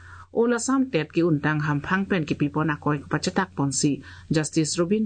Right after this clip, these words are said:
ফুকন কোৰ্ট আং ডেং আলং পেন চুৰিহিনী ৰাক্ৰে চিৰকেপ আনিংকান জাখং পেন চুৰিহিনী ৰাং কৈৰাই চি আনিংকান মাতিজং আন ফাৰুৱাং বং ফান ফ ডি এ। কেলং নাংজি দ আন্তা লা পেন চুৰিহিনী ৰাং কৈৰাই চি জাখং পেন চুৰিহিনী ৰাং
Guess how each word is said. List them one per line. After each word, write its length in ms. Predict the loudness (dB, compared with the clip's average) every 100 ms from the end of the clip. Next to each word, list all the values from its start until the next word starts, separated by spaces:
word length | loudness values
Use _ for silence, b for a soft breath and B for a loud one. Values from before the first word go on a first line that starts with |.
| -4
ফুকন 360 | -4 -2 0 0 -2 B B B
কোৰ্ট 200 | 0 2 2
আং 60 | 2
ডেং 140 | 2 2 0
আলং 200 | 0 0 0
পেন 180 | 0 0 0 -6 B B -4
চুৰিহিনী 420 | 0 2 4 4 4
ৰাক্ৰে 260 | 2 0 0 2
চিৰকেপ 320 | 0 0 0 0
আনিংকান 360 | 0 2 0 0
জাখং 280 | 0 -2 -2 0
পেন 120 | -2 -2
চুৰিহিনী 380 | 0 2 4 4 2
ৰাং 100 | 0 0
কৈৰাই 260 | 0 0 0
চি 120 | 0 2
আনিংকান 360 | 2 0 0 -2 0
মাতিজং 380 | 0 2 2 0 B B B B 0 2
আন 100 | 2 0 b b -2
ফাৰুৱাং 340 | 0 2 0 0
বং 100 | 0 0
ফান 160 | 0 0 0
ফ 20 | 0 0 -4 -6 0
ডি 100 | 0 2 2
এ। 20 | 0 -8 b b b b 0
কেলং 220 | 2 4 2
নাংজি 200 | 2 2
দ 20 | 2 2
আন্তা 220 | 0 2 2
লা 60 | 2
পেন 120 | 2 0 0
চুৰিহিনী 360 | 2 4 4 2
ৰাং 80 | 0
কৈৰাই 240 | 0 0 0 0
চি 100 | 0 2
জাখং 280 | 0 0 -2 0
পেন 180 | -2 -2 -6 B B B -4
চুৰিহিনী 400 | 0 4 6 6 6
ৰাং 120 | 4